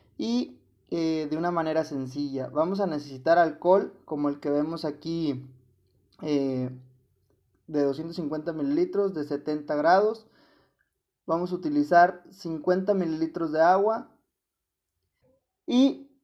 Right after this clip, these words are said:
un hisopo. Más que nada para este fungicida casero vamos a necesitar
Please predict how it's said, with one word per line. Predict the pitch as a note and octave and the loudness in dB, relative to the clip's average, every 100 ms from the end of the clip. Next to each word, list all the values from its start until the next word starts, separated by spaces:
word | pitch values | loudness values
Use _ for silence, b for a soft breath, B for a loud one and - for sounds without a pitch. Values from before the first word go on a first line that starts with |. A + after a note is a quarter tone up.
| _ _ _ - | _ _ _ 0
un | A3+ A#3+ - G#3 | 2 2 0 -4
hisopo. | F#3+ F#3+ E3 - C3+ B2+ - - _ _ _ _ _ _ _ _ _ _ _ _ _ _ _ _ _ _ _ _ _ _ _ _ - | 2 4 4 2 -8 -8 -14 -20 _ _ _ _ _ _ _ _ _ _ _ _ _ _ _ _ _ _ _ _ _ _ _ _ -8
Más | G3+ B3 - | -2 -2 0
que | D4 | 0
nada | C4+ A#3 A#3+ A#3 - | 4 6 6 4 6
para | F#3 F3 E3 D#3+ - - | 8 10 10 8 4 0
este | F#3+ G3+ - - A3+ G#3+ E3 C#3+ - _ - | 0 0 -4 0 4 6 4 0 -12 _ -6
fungicida | F#3+ F#3+ F#3 F3+ E3 - G#3 A3+ A3 | 2 2 2 -6 -8 -6 4 6 6
casero | - E3 D#3+ G3 G#3 F3 D#3+ E3 _ _ | 6 4 6 2 4 4 0 -6 _ _
vamos | - E3 G3 G#3 | 2 2 2 -2
a | G3+ | -2
necesitar | E3 D#3 D#3+ D3 D3+ - F#3 F#3+ G3 | -4 -6 -10 -10 -12 4 8 8 6